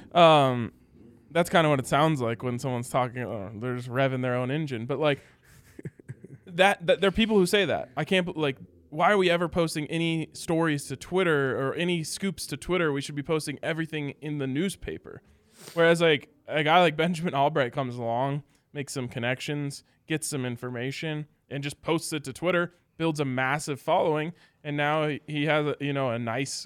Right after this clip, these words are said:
Speaker 2: uh, radio gig with K O A here in Denver. That's taking old school journalism skills and turning them into new school,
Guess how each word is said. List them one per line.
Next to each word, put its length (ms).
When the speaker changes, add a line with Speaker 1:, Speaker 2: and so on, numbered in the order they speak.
Speaker 2:
uh, 420
radio 440
gig 280
with 260
K 160
O 120
A 120
here 200
in 100
Denver. 360
That's 240
taking 580
old 200
school 240
journalism 520
skills 340
and 120
turning 260
them 160
into 400
new 320
school, 680